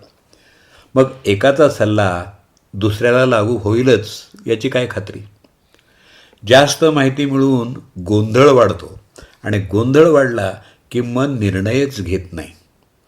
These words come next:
निर्णय नाही तर कृतीच होत नाही. खरं तर प्रश्न सल्ल्यांचा नाही,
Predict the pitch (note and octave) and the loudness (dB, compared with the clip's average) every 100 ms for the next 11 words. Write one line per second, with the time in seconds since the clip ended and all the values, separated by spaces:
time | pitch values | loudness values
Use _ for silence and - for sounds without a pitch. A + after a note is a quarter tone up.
0 | _ _ _ _ A2+ C#3 E3 E3 D#3 B2 | _ _ _ _ 0 4 6 4 4 0
1 | G2+ G#2 C3+ C#3+ D#3+ F#3 E3+ - D3 C#3+ | -4 -6 -6 -2 -2 -2 -6 -10 -12 -14
2 | D3+ - _ _ _ _ _ _ _ - | -16 -18 _ _ _ _ _ _ _ -2
3 | B2 C3+ D3+ C#3 - G#2 C3+ C3 - G#2+ | 0 2 2 0 -4 -6 -8 -10 -4 -2
4 | G#2 A#2+ D3+ D3+ D3 A#2+ F#2+ F2+ | 2 2 0 0 -2 -2 -4 -6